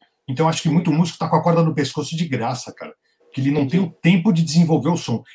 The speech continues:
Speaker 1: e não existe isso, cara, né? O,
Speaker 2: Cara,
Speaker 1: a
Speaker 2: e
Speaker 1: pessoa, qualquer banda demora um tempo pra ter uma identidade, pra ter uma assinatura, né?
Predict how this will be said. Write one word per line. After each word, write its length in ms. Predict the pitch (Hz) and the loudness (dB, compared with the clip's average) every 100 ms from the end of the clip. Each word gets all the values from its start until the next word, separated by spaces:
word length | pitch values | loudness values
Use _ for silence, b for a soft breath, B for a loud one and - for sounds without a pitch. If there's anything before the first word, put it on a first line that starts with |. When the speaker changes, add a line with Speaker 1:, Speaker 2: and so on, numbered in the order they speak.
| B | B
Speaker 1:
e 80 | 139 | -4
não 160 | 151 160 | 2 2
existe 500 | 123 101 123 - 101 | 2 0 -2 -2 -8
isso, 140 | - | -12
cara, 220 | 98 82 | -14 -14
né? 160 | 101 - - | -14 -16 -14
O, 160 | 110 113 | -10 -6
Speaker 2:
Cara, 200 | 135 - | -6 -2
Speaker 1:
a 20 | |
Speaker 2:
e 20 | |
Speaker 1:
pessoa, 500 | 185 185 131 139 131 B B B | 2 2 4 2 0 B B B
qualquer 340 | 147 131 151 | 0 4 4
banda 220 | 127 139 131 | 4 4 6
demora 400 | 131 120 113 117 | 4 4 4 2
um 100 | 107 | 0
tempo 320 | 117 113 113 | -2 -2 -4
pra 300 | 117 110 101 | -4 -4 -6
ter 160 | - | -4
uma 160 | 117 113 | -4 -2
identidade, 680 | 104 113 - 101 98 101 98 | -2 -4 -4 -8 -6 -8 -8
pra 120 | 107 | -10
ter 80 | 113 | -6
uma 80 | 107 | -6
assinatura, 640 | - 113 98 - 95 | -4 -6 -8 -14 -16
né? 60 | - | -16